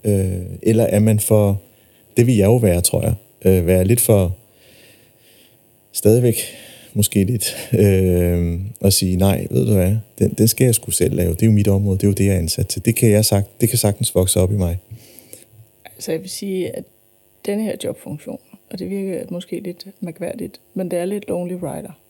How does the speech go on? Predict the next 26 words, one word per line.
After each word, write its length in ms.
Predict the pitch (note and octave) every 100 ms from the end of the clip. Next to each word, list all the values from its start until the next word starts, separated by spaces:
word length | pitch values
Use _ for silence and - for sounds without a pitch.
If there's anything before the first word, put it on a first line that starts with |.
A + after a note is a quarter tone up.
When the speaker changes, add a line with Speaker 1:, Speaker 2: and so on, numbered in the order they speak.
| _ _ _ _ _ -
Speaker 2:
Altså, 160 | -
Speaker 1:
Ja, 80 | A#2
ja. 140 | G2 F#2+ -
Speaker 2:
jeg 200 | F#3+ G3
har 100 | F#3+
jo 80 |
ikke 300 | F#3+ G3+ G#3 G3
haft 420 | - G3 - - -
nogen, 440 | G3 F3+ F#3 G#3+
som 180 | - F#3
har 120 | F3+
haft 400 | F3 - F3+ - -
en 120 | G3
lignende 300 | F#3+ F#3+ G3+
biks, 540 | - - - - - _ _ _ _ _
eller 180 | F#3 F3+
afdeling, 760 | E3+ - F3 F#3 F#3 - F#3 -
eller 160 | F3+ F3+
noget 280 | F3+ F3+ F#3+
ved 60 |
siden 340 | F#3 F#3+ F#3+ F3+
af. 180 | - - _ _ _ _ _ _
Øh, 360 | E3 E3 - - - - - _ _
fra 200 | - G3
nitten 380 | G3+ A3 A#3 A#3+
til 280 | - D#3+